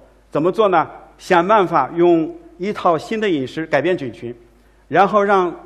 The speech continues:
病人呢体重下降，代谢健康恢复，然后在这之前、之中、之后不停地留取血液、尿液、粪便样品，然后分析这里边的微生物的变化和它们的产物的变化，再看临床指标的改善，最后想办法先找出来谁和这个过程呢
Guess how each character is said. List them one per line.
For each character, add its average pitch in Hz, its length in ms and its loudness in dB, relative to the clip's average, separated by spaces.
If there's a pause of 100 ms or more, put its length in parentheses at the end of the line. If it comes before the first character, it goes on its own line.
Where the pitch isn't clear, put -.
病 196 200 -4
人 143 180 -4
呢 151 180 0 (140)
体 - 140 -12
重 185 120 -4
下 185 160 0
降， 190 240 -2 (360)
代 190 120 0
谢 160 140 -4
健 151 160 -6
康 139 160 -10
恢 147 180 -8
复， 139 220 -10 (260)
然 151 140 0
后 190 60 0
在 214 160 2
这 196 120 0
之 214 160 -10
前、 170 280 -4
之 190 120 -12
中、 190 160 -4
之 185 140 -6
后 - 400 -6
不 233 80 -4
停 185 180 -4
地 175 140 0
留 156 160 0
取 156 220 -8
血 143 200 -8
液、 180 140 0
尿 180 160 -2
液、 156 100 -4
粪 160 160 -8
便 147 140 -4
样 147 100 -6
品， 117 140 -16 (300)
然 151 120 -2
后 185 80 0
分 190 320 0
析 170 320 -6 (260)
这 185 80 0
里 147 100 -2
边 151 220 -2
的 147 140 -2
微 143 120 -4
生 175 160 -6
物 170 60 -2
的 135 80 -4
变 131 180 -6
化 120 160 -8
和 - 140 -14
它 156 140 -10
们 165 80 -6
的 165 80 -2
产 117 260 -10
物 156 80 -6
的 151 80 -4
变 123 180 -10
化， 113 220 -14 (240)
再 175 160 2
看 156 220 -8
临 156 100 -2
床 170 180 -6
指 135 120 -12
标 143 120 -4
的 143 80 -4
改 113 200 -10
善， 131 200 -8 (280)
最 196 180 2
后 180 180 -2
想 135 220 -6
办 151 160 0
法 127 80 -8
先 202 260 -2
找 147 160 0
出 156 140 -10
来 135 400 -4
谁 180 260 2
和 214 120 2
这 180 100 -4
个 170 80 -2
过 175 240 0
程 131 220 -8
呢 143 180 -2